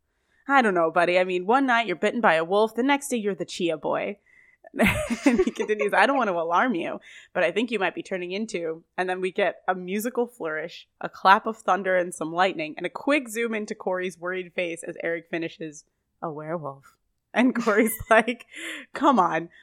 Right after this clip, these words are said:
who's ever heard of a kid turning into a werewolf?" And Eric says, "Oh, no one, except the most widely read newspaper in America. Read this," and hands him some unnamed paper. Corey <laughs> reads the headline, "Teenage werewolf probed by scientists."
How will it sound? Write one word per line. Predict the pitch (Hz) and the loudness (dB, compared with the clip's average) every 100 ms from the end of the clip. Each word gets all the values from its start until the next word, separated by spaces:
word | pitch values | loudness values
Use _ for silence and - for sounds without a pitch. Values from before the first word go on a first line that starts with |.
| _ | _
who's | - 359 320 | 2 4 6
ever | 277 262 | 4 4
heard | 233 220 | 4 2
of | 196 | 0
a | |
kid | - 208 185 | -2 -2 -2
turning | 196 185 175 | -2 -2 0
into | 175 170 160 | -2 -2 -4
a | |
werewolf?" | 151 160 156 151 156 - _ _ _ - | -2 -2 -2 -2 -6 -10 _ _ _ -2
And | 208 | 2
Eric | 208 196 | 4 2
says, | 190 175 170 - | 0 -2 -2 0
"Oh, | 254 214 147 | 4 4 2
no | 147 160 156 | -4 -4 -4
one, | - - - _ | -6 -10 -16 _
except | - - 233 | -4 0 0
the | 208 | 0
most | 180 175 156 | 0 0 0
widely | 220 170 185 185 | 4 6 4 0
read | 180 175 | 0 0
newspaper | 170 190 220 190 180 | -2 -2 0 2 0
in | 160 | 0
America. | 190 240 220 202 | 2 2 2 -2
Read | 185 226 285 285 | -2 0 0 0
this," | 160 - - | -4 -4 -6
and | 175 | -6
hands | 175 208 214 | -2 -2 -2
him | 214 190 185 180 _ | -4 -4 -6 -14 _
some | - - 196 202 - | -4 2 2 2 0
unnamed | 190 190 185 170 170 - | 0 0 -4 -4 -8 -8
paper. | 160 - 180 196 - _ _ _ | -8 -2 -2 -2 -8 _ _ _
Corey | - 240 262 | 4 4 4
<laughs> | 220 | 0
reads | 226 - | -8 -4
the | 202 | 0
headline, | 175 170 170 170 175 | 0 4 6 6 2
"Teenage | 175 226 233 226 196 | -2 -4 -2 -4 0
werewolf | 180 185 180 180 | 0 2 -2 -6
probed | - 170 202 - | -2 0 0 2
by | 190 196 | 2 2
scientists." | - 156 151 151 156 160 | -2 -6 -6 -4 -4 -6